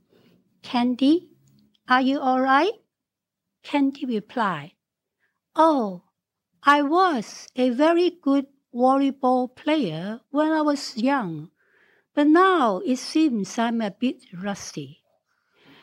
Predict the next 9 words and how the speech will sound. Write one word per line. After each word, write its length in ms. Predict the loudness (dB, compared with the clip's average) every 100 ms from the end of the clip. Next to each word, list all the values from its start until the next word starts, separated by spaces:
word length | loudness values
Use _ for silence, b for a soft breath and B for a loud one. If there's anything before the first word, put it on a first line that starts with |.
| b b b b
At 120 | 4 6
the 60 |
end 340 | 8 6 4 2
of 80 | 2
the 100 | 2
game, 460 | 4 6 6 6 4 0 _
Betty 340 | 0 0 0 -6
told 300 | 0 0 0
me, 320 | -4 -8 _